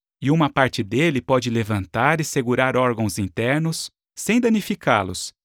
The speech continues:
enquanto outra parte faz a operação. O doutor Tommaso Ranzani, membro da equipe que desenvolveu o braço robótico, disse:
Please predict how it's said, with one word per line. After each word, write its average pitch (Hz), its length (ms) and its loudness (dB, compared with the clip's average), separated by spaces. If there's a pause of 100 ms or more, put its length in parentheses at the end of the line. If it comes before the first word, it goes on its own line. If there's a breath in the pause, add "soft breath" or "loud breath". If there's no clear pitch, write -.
(180)
enquanto 170 380 0
outra 233 380 2
parte 160 540 0
faz 123 360 0
a 127 60 0
operação. 117 600 -4 (880)
O 180 80 2
doutor 202 380 2
Tommaso 202 560 0
Ranzani, 123 720 0 (300)
membro 147 300 2
da 123 140 2
equipe 139 440 -2
que 123 120 -2
desenvolveu 147 800 0
o 120 60 -2
braço 127 400 -2
robótico, 120 800 -2
disse: 101 540 -4